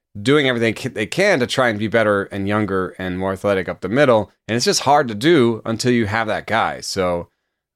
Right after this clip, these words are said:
uh, I wonder, you know, this is sneaking a peek ahead, but I wonder if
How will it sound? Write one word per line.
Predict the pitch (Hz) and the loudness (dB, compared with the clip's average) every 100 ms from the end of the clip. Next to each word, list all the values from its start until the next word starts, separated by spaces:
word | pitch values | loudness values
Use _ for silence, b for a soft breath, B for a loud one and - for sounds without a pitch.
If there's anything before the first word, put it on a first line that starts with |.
| _ | _
uh, | 87 90 87 87 - | -6 0 0 0 -2
I | 95 107 120 120 107 | -2 0 2 0 -4
wonder, | 101 107 123 127 107 101 98 98 _ _ _ | -6 0 0 2 0 0 -2 -6 _ _ _
you | 107 | -6
know, | 92 87 | -4 -4
this | 110 - | -4 -4
is | 95 - _ _ | -6 -10 _ _
sneaking | - 123 107 101 - | -8 -4 -4 -4 -8
a | 95 | -8
peek | 113 110 - | -6 -6 -8
ahead, | - - - 175 87 78 92 _ _ _ _ | -12 -10 -2 0 0 -4 -12 _ _ _ _
but | 117 | 0
I | 120 | 2
wonder | 120 107 127 123 117 107 98 - | 2 2 2 4 2 2 0 -6
if | 101 98 98 - | -2 2 2 0